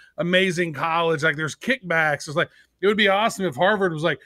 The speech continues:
"Hey, great job, teachers, of getting this student ready for Harvard." And then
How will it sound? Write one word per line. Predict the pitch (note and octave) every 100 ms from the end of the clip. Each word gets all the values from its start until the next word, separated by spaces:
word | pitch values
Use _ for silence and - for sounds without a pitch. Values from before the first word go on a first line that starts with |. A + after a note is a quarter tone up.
| _ -
"Hey, | C#4
great | G3 C4+ G#3
job, | A3 C#4 B3
teachers, | - F#3+ A#3 G#3
of | F#3
getting | F3 A3+ G#3
this | G#3+ -
student | A3 G#3+ F#3
ready | G3+ G#3+
for | F3 F3+
Harvard." | F#3+ A#3 G3+ F#3+
And | F3
then | F3+ D3+